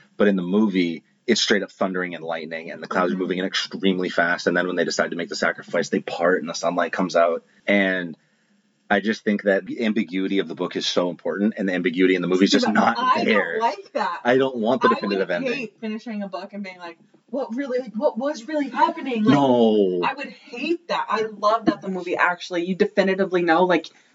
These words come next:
Speaker 2: yes, the world was going to end.
Speaker 1: The book has
Speaker 2: It was real.
Speaker 1: But
Speaker 2: I don't
Speaker 1: the
Speaker 2: like not knowing.
Speaker 1: But the book has,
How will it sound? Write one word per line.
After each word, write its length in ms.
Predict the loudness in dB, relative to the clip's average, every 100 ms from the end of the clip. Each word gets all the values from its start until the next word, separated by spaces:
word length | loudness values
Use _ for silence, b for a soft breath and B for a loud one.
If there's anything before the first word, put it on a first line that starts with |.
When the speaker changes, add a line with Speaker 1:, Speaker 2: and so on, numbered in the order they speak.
| -4
Speaker 2:
yes, 320 | 4 4 2
the 100 | -4
world 320 | -2 -2 -2
was 160 | -4 2
going 240 | 2 2
to 120 | 0
end. 240 | 0 0 -4 _ _ 0
Speaker 1:
The 100 | 4
book 240 | 4 2
has 400 | 0 4 4 4 _ _ _
Speaker 2:
It 160 | -2 -2
was 140 | -2
real. 320 | -4 -4 -2 0
Speaker 1:
But 60 |
Speaker 2:
I 40 | 2
don't 180 | 2 0
Speaker 1:
the 60 |
Speaker 2:
like 260 | -2 -2 -2
not 200 | -2 -2
knowing. 380 | -4 -4 -4 0
Speaker 1:
But 140 | 2
the 80 | 2
book 200 | 2 0
has, 540 | -2 -2 0 -2 -8